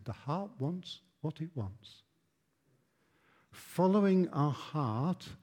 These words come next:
today is wreaking havoc in our society, undermining the fundamental unit of society, the family. And children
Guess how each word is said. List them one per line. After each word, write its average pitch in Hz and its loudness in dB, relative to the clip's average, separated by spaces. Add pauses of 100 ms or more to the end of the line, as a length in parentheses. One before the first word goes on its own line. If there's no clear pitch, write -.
(100)
today 127 0 (720)
is 123 0
wreaking 156 0 (380)
havoc 127 -6 (1300)
in 135 0
our 135 0
society, 104 -8 (280)
undermining 147 4
the 123 0
fundamental 143 2
unit 120 2 (140)
of 113 -4
society, 117 -6
the 107 -4
family. 110 -4 (1160)
And 110 -4
children 151 0